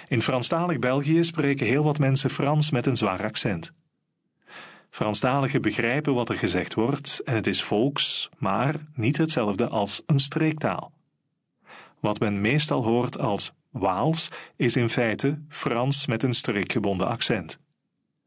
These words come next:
Voor echt Waals moet men naar toneelvoorstellingen in het Waals gaan, zoals we in Brussel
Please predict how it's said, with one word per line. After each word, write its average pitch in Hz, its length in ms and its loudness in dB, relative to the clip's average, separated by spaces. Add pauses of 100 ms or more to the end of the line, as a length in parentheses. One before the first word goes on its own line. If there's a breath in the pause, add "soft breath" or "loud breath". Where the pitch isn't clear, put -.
(500 loud breath)
Voor 107 400 0 (220)
echt - 300 0
Waals 135 500 2 (200 loud breath)
moet 123 220 0
men 123 160 2
naar 113 220 0
toneelvoorstellingen 120 1040 2
in 120 80 0
het 120 80 0
Waals 127 320 2
gaan, 90 280 -4 (420)
zoals 110 380 0
we 113 180 2
in 101 280 -2
Brussel 139 640 2